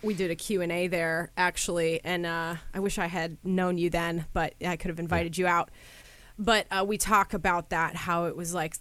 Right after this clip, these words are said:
Speaker 1: doing this film in quarantine was so challenging.
Speaker 2: Yeah.
Speaker 1: Yeah.
Speaker 2: Yeah. Um, I, I can't imagine. Well, and I'm excited. Is,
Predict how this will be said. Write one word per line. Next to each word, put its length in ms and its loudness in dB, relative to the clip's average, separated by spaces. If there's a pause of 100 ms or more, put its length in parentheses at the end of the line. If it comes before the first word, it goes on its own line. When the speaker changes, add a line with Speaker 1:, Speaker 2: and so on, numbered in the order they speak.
(100)
Speaker 1:
doing 420 2
this 240 2
film 580 0 (360)
in 300 4
quarantine 1040 -4 (360)
was 440 -2
so 640 2
challenging. 680 -8 (340)
Speaker 2:
Yeah. 320 -4 (600)
Speaker 1:
Yeah. 360 -8 (320)
Speaker 2:
Yeah. 400 -2 (120)
Um, 440 2 (920)
I, 140 4 (380)
I 100 0
can't 240 4
imagine. 500 6
Well, 120 8
and 180 4
I'm 120 6
excited. 420 6
Is, 260 4